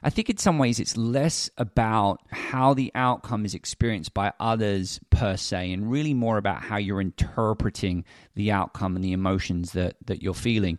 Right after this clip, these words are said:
And I think the other piece that I would pick up is in that episode, Ron and Laura spoke about, like, the goals that we set for ourselves, the expectations that we have for ourselves.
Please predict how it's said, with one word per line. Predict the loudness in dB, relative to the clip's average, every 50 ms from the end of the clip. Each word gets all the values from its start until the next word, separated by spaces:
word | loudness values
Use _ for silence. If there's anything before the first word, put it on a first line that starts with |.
| -6 -4
And | 0 2
I | 2 2
think | 2 0 -2 -4 -4 -6
the | -4 -2 0
other | 0 0 -2 -2
piece | -2 -2 -2 -2 -6 -4 -4
that | -4 -4 -4
I | -4 -4
would | -4 -6 -4 -4 -2
pick | -2 -2 -2 -2 -2
up | -2 -2 -2 -4 -6 -4
is | -2 -2 -2 -4 -6 -6 -2
in | 0 2 2
that | 2 0 0
episode, | -2 -2 -2 -2 0 0 2 2 2 0 -2 -4 -8 -14 -16 -14
Ron | -10 -6 -2 0 0 2 2 2
and | 0 0 0
Laura | 0 0 0 0 -2
spoke | -2 -2 -2 -2 -2 -2 -4
about, | -6 -4 -4 -2 -2 -4 -6 -6 -6
like, | -6 -6 -6
the | -10 -18
goals | -4 0 2 4 4 4 4 4 2
that | -2 -4
we | -4 -6
set | -2 0 0 -2 -2 -2
for | -2 -2
ourselves, | -2 -2 -2 -2 -2 -2 -2 -4 -6 -4
the | -2 -2 -2
expectations | -2 -4 -4 -4 -4 -4 -2 -2 0 0 0 2 0 0 0
that | 0 -4 -4
we | -4 -6 -6
have | -2 0 0 0 0 0
for | 0 0 0
ourselves. | 0 -2 -2 -2 -2 -2 -4 -6 -10